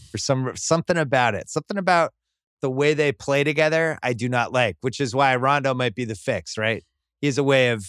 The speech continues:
in-, being so inclusive with everybody, and that's kinda what they need, but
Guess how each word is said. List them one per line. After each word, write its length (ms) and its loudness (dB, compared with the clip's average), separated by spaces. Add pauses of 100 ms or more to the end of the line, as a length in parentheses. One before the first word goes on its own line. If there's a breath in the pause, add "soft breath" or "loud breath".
(640)
in-, 240 -8
being 160 -2
so 280 0
inclusive 640 -4
with 200 -4
everybody, 540 0
and 180 -2
that's 220 0
kinda 260 0
what 160 2
they 100 0
need, 300 0
but 220 0